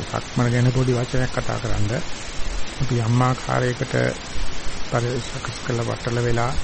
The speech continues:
හරි වැරි ගයිලා සක්මනේ පරියන්කේ ඉඳගෙන පරියන්කේ අත්දැකනනම් අපි තව පොඩ්ඩකින් පරියන් සක්මනට යනවා.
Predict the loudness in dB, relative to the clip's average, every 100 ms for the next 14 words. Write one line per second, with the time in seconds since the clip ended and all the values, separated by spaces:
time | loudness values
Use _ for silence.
0 | 0 0 0 2 4 4 4 2 2 0
1 | -2 -6 -2 0 0 0 2 4 4 4
2 | 4 4 2 2 0 -2 -6 -8 -8 -4
3 | -2 -2 -4 -6 -12 -10 -2 2 4 4
4 | 4 2 2 0 -4 -12 -10 -10 -10 -12
5 | -12 -12 -12 -10 -6 -2 2 2 4 4
6 | 4 0 -2 -4 -10 -10 -10 -6 -2 2
7 | 2 2 -2 0 -2 2 2 4 2 0
8 | 0 2 2 2 0 0 2 2 2 2
9 | 0 2